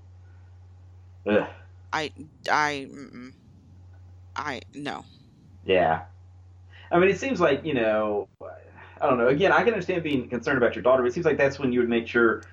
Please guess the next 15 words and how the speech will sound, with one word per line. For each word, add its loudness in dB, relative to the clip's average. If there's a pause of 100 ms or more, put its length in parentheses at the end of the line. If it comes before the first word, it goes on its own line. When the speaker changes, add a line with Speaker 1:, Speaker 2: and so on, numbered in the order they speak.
(120)
Speaker 1:
that -6
she 2
understands, -2 (380)
you -2
know, -2
how 0
to 2
be -6
safe, 4 (240)
Speaker 2:
Mm-hmm. -4
Speaker 1:
how 0
to -8
make, -6
uh, -6
you -10